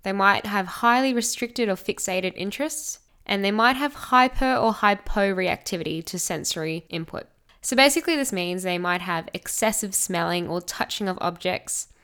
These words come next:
and they might have a preference for certain foods. So in clinic, when you're talking to the parents, they might say that their child only likes white coloured foods, such as pasta and rice and bread.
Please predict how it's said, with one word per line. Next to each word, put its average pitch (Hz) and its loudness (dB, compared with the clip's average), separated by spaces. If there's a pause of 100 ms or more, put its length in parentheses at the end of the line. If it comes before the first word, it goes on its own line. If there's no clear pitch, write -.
(100)
and 202 0
they 202 4
might 220 6
have 302 2
a 330 4
preference 190 -2
for - -6
certain 180 -4
foods. - -8 (280)
So - 0
in 226 4
clinic, 247 0
when 220 2
you're 208 4
talking 196 -2
to 190 -6
the 175 -8
parents, 220 0 (420)
they 240 0
might 240 6
say 190 4
that 180 -4
their 214 2
child 196 6
only 240 4
likes 185 2 (180)
white 190 4
coloured 175 -2
foods, 147 -6
such - -8
as 175 -6
pasta 175 0
and 160 -4
rice 156 -2
and 165 -8
bread. 151 -6